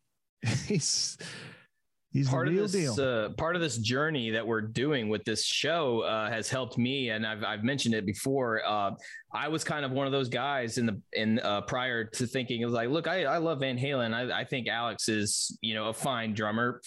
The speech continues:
Speaker 2: for them," but it's like, I don't know if I would put him up there on some of the upper tier. But as we've done this show episode by episode, and we've just analyzed, uh, the playability and just the musicianship with everything, especially with Alex too.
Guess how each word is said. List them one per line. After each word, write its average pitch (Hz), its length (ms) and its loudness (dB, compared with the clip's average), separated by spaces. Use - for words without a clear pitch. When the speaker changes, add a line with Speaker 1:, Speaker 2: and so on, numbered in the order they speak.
Speaker 2:
for 127 220 2
them," 101 380 0
but 131 220 0
it's 131 160 -2
like, 123 160 0
I 143 120 -2
don't 117 120 -2
know 120 120 0
if 110 120 -4
I 107 80 0
would 101 240 0
put 151 160 2
him 120 140 0
up 113 160 -2
there 113 180 2
on 104 380 0
some - 260 0
of 104 60 2
the 98 140 0
upper 104 260 0
tier. 110 540 0
But 120 360 2
as 139 340 -2
we've 131 260 2
done 160 280 0
this 143 160 0
show 113 580 0
episode 147 420 0
by 117 160 2
episode, 120 480 0
and 110 80 4
we've 110 200 2
just 110 300 0
analyzed, 113 800 0
uh, 101 360 2
the 101 80 0
playability 107 920 0
and 98 340 -2
just 113 200 -2
the - 60 -2
musicianship 107 640 0
with 104 120 0
everything, 104 440 -2
especially 127 440 -2
with 101 160 2
Alex 107 480 -2
too. 113 320 0